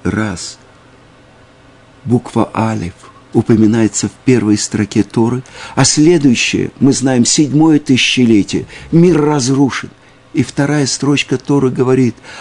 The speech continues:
«А земля была хаотична и пустынна».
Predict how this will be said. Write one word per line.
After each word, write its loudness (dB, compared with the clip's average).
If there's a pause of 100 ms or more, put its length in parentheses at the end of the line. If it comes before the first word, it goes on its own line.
«А 0
земля 2
была -2 (220)
хаотична -4
и 2
пустынна». -8